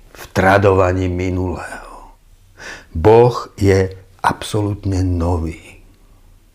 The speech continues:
Boh je novissimus. Vždy to najnovšie, čo je. Boh je vždy na počiatku, napísal majster Eckhart v komentári k prvej kapitole knihy Genesis.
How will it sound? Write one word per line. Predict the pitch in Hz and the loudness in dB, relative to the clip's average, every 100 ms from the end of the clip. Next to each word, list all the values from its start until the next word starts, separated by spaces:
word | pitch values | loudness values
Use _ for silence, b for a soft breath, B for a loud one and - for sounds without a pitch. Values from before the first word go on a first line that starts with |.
| _ _ B B B B | _ _ B B B B
Boh | - 117 120 | 2 6 8
je | 120 | 6
novissimus. | 113 113 120 - - 80 - - - - - _ - | 6 4 2 -2 -6 -12 -14 -20 -20 -20 -20 _ -4
Vždy | 92 90 127 131 - | -2 4 4 4 2
to | 120 | 2
najnovšie, | 110 110 117 113 110 110 - 113 107 107 | 2 2 4 4 2 -2 -6 -4 -4 -6
čo | - 101 | -8 -6
je. | 98 92 85 65 - - B B B B | -4 -2 -2 -2 -8 -20 B B B B
Boh | 78 117 123 | 4 6 6
je | 117 104 92 | 6 6 4
vždy | 87 87 95 98 65 - 92 | 0 0 0 0 -2 -8 -4
na | 95 | -4
počiatku, | - 123 - - - - - - - - - _ - | -2 -4 -6 -14 -20 -20 -20 -20 -20 -20 -20 _ -2
napísal | 95 87 98 87 85 87 b b b b b | -2 0 -2 0 -2 -4 b b b b b
majster | 92 90 87 - 92 | -6 -4 -4 -2 -2
Eckhart | 73 - 92 107 - - B B B B - | -2 0 2 2 -4 -18 B B B B -4
v | - | 4
komentári | 135 151 139 127 123 101 | 6 6 6 6 6 2
k | - | 0
prvej | 101 101 90 | 0 2 0
kapitole | - 87 101 - 92 87 - - | 2 0 0 0 0 0 -4 -16
knihy | - 85 87 82 | -6 -2 0 0
Genesis. | 76 78 73 - - - - - | 0 -2 -4 -10 -14 -16 -18 -18